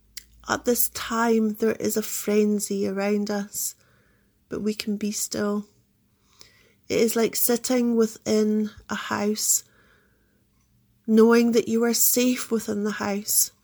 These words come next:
while there may be thunderstorms, torrential rain and high winds outside. Why would you venture outside the house to check how heavy the rain was?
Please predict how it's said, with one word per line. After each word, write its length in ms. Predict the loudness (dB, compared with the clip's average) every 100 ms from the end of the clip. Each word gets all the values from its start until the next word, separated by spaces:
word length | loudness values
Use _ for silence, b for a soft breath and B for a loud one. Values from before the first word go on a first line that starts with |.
| b b b b b _
while 140 | 2
there 120 | 4
may 140 | 2 0
be 100 | -2
thunderstorms, 1300 | -4 0 2 2 0 -2 -2 0 0 -2 -2 -4 b b b b b -6
torrential 680 | 0 4 4 2 2 2
rain 380 | 4 4 6 4
and 120 | 0
high 320 | -4 0 2 4
winds 440 | 2 -2 -2 -4
outside. 680 | -4 -4 -4 -2 -2 -4 -6 -16 _ _ _ _ _ _ _ _ _ _ _ _ _ 0
Why 180 | 2 4
would 200 | 2 0
you 100 | -2
venture 560 | 0 0 0 -2 -4 -4
outside 560 | -4 -4 -4 -4 -4
the 160 | -6 -8 -2
house 240 | 0 0 -6
to 100 | -6
check 420 | -4 -2 -2 -6
how 300 | -8 -4 -4
heavy 340 | 0 0 2
the 140 | -2 0
rain 280 | 0 2 0
was? 380 | -2 -4 -8